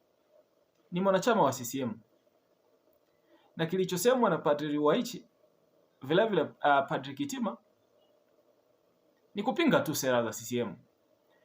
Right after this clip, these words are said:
inamaanisha walioko barabarani kufanya maandamano haya bila shaka ni watu wa C C M, msikilizaji.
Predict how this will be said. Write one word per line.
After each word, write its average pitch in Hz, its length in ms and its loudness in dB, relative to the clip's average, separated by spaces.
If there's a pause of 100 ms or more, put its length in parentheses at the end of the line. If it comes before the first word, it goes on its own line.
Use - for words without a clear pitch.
(360)
inamaanisha 151 640 0 (840)
walioko 240 440 4
barabarani 170 600 6
kufanya 190 320 0
maandamano 127 440 0
haya 196 340 2 (1200)
bila 214 140 -2
shaka 214 280 0
ni 175 80 2
watu 190 220 0
wa 147 60 -6
C - 140 -10
C 175 160 -6
M, 151 200 -4
msikilizaji. 131 520 -6